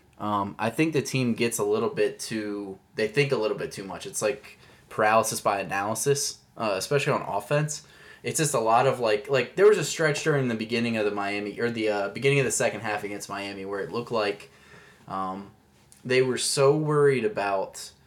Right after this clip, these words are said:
a-, and this kind of is almost like a compliment because it's, <laughs> it's about good coaching.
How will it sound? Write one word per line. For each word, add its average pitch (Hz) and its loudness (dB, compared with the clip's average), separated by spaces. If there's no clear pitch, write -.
a-, 123 -2
and 131 0
this 156 0
kind 180 0
of 117 -2
is 104 2
almost 127 0
like 95 -4
a 78 -6
compliment 85 -8
because 101 -2
it's, - -4
<laughs> - -
it's - -4
about 107 -2
good 110 -6
coaching. 104 -2